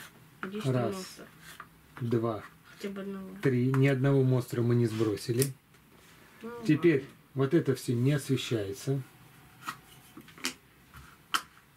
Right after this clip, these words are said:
Speaker 2: И ты вынуждена передвинуться. Ты передвигаешься.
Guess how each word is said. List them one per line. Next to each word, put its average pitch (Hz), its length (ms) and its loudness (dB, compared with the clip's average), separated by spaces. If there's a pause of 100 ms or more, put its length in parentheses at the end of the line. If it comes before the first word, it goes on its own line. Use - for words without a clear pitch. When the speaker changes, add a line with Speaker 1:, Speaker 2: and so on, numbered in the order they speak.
(1700)
Speaker 2:
И 139 80 -2
ты 196 160 4
вынуждена 156 640 4
передвинуться. 110 720 -2
Ты 147 160 -2
передвигаешься. 127 840 0